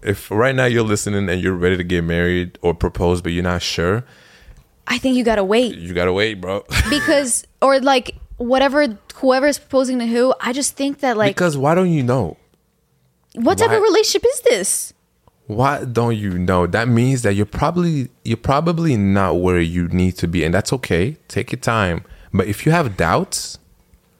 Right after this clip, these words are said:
Speaker 1: I would be so scared to
Speaker 2: If you have
Speaker 1: propose.
Speaker 2: doubts that she has doubts.
Speaker 1: Yeah.
Speaker 2: I don't know. It's just, to me, it doesn't make sense.
Speaker 1: Yeah.
Speaker 2: So, now you're engaged.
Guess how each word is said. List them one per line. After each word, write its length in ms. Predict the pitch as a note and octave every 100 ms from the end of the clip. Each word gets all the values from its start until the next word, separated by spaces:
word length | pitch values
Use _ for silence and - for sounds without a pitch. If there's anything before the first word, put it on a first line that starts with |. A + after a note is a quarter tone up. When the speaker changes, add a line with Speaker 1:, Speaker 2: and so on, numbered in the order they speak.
| _ _ _ _ _ _ _ _
Speaker 1:
I 80 | A2+
would 160 | C#3+
be 60 | G2
so 520 | F2 - - - F#2
scared 320 | E2 - D#2+ D#2+
to 40 |
Speaker 2:
If 80 | A#3+
you 100 | A#3
have 140 | A#3+ C4
Speaker 1:
propose. 120 | A3
Speaker 2:
doubts 360 | F3 E3+ F#3+ -
that 180 | - -
she 340 | - - F3
has 300 | F#3+ F#3+ A3
doubts. 520 | - - - - - - _ _ _ -
Speaker 1:
Yeah. 340 | - - A2 G2 - _
Speaker 2:
I 120 | G3 A#3+
don't 200 | G3 E3+
know. 320 | F#3 F#3 E3+
It's 260 | F3 -
just, 280 | - G3+ - -
to 60 | G#3
me, 280 | G3 G3 F#3+
it 60 |
doesn't 200 | D#3 E3
make 120 | - A#2
sense. 340 | - - - _
Speaker 1:
Yeah. 340 | G#2 G2 G1+ F#2+ F#2 _ _ _ _ _ - - _ - - - - -
Speaker 2:
So, 560 | - - F4+ G#3+ - G#3+ - -
now 180 | A3 A#3+
you're 180 | C4+ C4
engaged. 1080 | A#3+ G3 G3 G3 F#3+ F#3 F#3 - - -